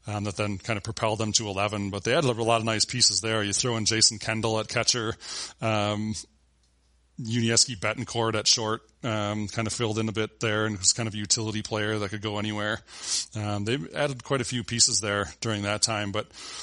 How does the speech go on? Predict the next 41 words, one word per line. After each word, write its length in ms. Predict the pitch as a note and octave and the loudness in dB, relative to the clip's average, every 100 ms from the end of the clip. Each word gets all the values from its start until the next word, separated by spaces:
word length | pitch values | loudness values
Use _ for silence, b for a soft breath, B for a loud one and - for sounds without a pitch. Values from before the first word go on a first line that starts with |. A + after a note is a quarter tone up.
| B | B
um, 220 | - G#2+ G#2+ | -6 -4 0
I 80 | |
think 140 | D#3 G#3 | 2 2
the, 160 | B2+ | 0
the 80 | A#2 | 0
biggest 320 | C3 E3+ G3+ | 2 4 4
thing 140 | F3 C#3 | 4 4
about 260 | B2 A#2 | 4 4
that 240 | B2 B2 A#2+ | 4 2 2
was 180 | A2 A2+ | 0 0
it 60 | |
was 160 | G#2+ G#2 | 0 -2
really 340 | B2+ C3+ A#2+ | 2 4 4
fun 320 | - B2 A#2+ | 2 2 4
to 60 | G#2+ | 6
see 240 | - A2 | 4 4
the 100 | A2 | -2
core 400 | A2 - A#2 A2 | -6 -2 0 0
come 180 | G#2+ A#2 | 0 -2
up 160 | A2 - | -2 -2
through 220 | A#2 A#2 | -4 -2
the 80 | G2 | 4
system 460 | - A2 - C3 A#2+ - - | 4 4 2 0 -4 -8 -10
and 100 | A2+ | -6
kind 140 | A#2+ | -2
of 80 | A2 | 2
see 160 | - A#2+ | 2 2
that 120 | G#2+ | 0
excitement 500 | G2 - A2+ A2 G#2 | 4 2 2 -4 -4
build 260 | G#2+ G2+ G2+ | -2 -2 -2
of, 80 | |
like, 300 | G2 G2+ - | -2 -4 -4
people 240 | - A2+ A2 | -10 -4 0
actually 240 | G#2+ A#2+ | 4 2
wanted 260 | G#2+ A2 A2 | 2 -2 -2
to 80 | G2+ | -2
go 160 | A2 | -2
to 80 | A2 | -2
the 80 | G#2 | -2
minor 320 | G2+ G2+ A2 | 0 0 0
league, 240 | G#2+ G2+ | -2 -4